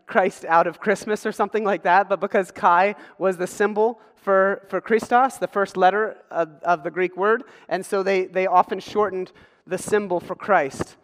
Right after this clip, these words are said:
to be, to be this. So just be aware that when I do that, it's, it's shorthand. Um, I'm not, yeah.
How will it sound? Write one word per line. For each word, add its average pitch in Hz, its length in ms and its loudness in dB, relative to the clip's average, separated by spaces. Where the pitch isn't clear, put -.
to - 120 -8
be, 151 240 -6
to - 160 -12
be 147 100 -8
this. 143 460 -6
So 131 240 -8
just - 200 -20
be 165 120 -6
aware 143 340 -6
that 143 100 -8
when 143 120 -8
I 147 80 -6
do 147 140 -10
that, 139 280 -6
it's, - 300 -14
it's 139 160 -14
shorthand. 135 440 -16
Um, 151 320 0
I'm 151 140 -8
not, 139 240 -6
yeah. 147 160 -4